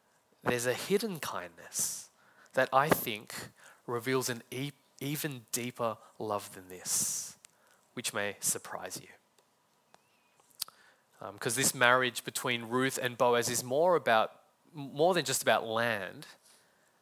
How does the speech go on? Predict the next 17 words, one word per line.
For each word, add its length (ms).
It's 160
about 260
a 60
name. 440
Deuteronomy 420
twenty-five 640
explains 680
something 380
called 480
levirate 580
marriage. 800
Um, 200
if 100
a 60
man's 400
brother 320
died, 640